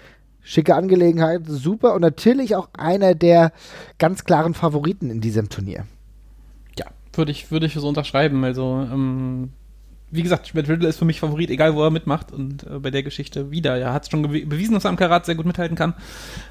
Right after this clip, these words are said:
Speaker 2: Ähm, bin da auch dieses Jahr wieder sehr gespannt drauf.
Speaker 1: Ja, jetzt ist natürlich die Frage, wie bewertest du die Verpflichtung von Matt Sydal? Matt Sydal, der zumindest gefühlt, ich bin mir nicht hundertprozentig sicher, ob es so ist, als Ersatz für eine der, ähm,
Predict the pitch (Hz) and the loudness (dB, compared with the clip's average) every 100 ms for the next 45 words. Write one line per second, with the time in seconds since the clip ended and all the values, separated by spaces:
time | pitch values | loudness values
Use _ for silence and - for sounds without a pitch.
0 | - - 143 147 143 135 - - 147 151 | -16 -4 0 0 0 -2 -6 -10 -2 -2
1 | 139 - 139 131 123 117 131 127 123 - | -2 -4 -6 -4 -4 -6 -8 -8 -10 -8
2 | 117 - - - - - - - 131 - | -10 -8 -10 -12 -20 -20 -20 -2 0 0
3 | - - 143 131 - 127 151 131 139 - | -4 2 2 2 -6 -2 0 2 2 2
4 | 123 - 120 127 123 151 151 123 131 131 | -2 0 2 2 2 2 2 4 4 2
5 | - 131 123 - - 113 120 - 113 135 | -4 -4 -4 -6 -14 -4 -4 0 -2 2
6 | 135 131 117 - 117 98 113 117 - 117 | 0 0 -4 -4 -4 -4 -4 -4 0 0
7 | 117 156 160 143 151 160 139 170 208 180 | 4 2 2 2 2 4 6 4 6 6
8 | 202 - - - 185 233 208 - - 247 | 6 2 -20 -4 0 2 0 -2 0 0
9 | 233 - 214 226 180 240 214 196 208 170 | 0 -4 -4 -2 0 0 0 -2 -6 -4
10 | 190 156 - 160 233 - - - - 175 | 0 0 0 0 0 -2 -20 -8 2 2
11 | - 165 143 196 - - 202 180 160 170 | 4 2 6 4 2 4 6 6 6 4
12 | 160 151 147 143 139 - 135 127 127 | 4 4 6 6 4 4 4 4 -2